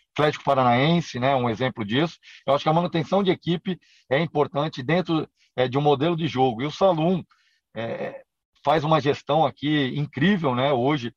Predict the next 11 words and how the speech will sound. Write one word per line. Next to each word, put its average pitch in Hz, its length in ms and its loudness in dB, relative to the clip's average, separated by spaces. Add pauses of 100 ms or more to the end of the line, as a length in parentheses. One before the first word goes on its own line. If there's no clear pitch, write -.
(220)
estando 135 300 -2
inserido 131 680 0
no 127 120 -2
América, 131 400 0
eu 156 80 -2
vejo 131 380 -4
isso. 139 220 -8 (360)
Já 131 240 4 (140)
a-, 123 340 2
havia 139 380 2 (340)
ouvido 143 640 0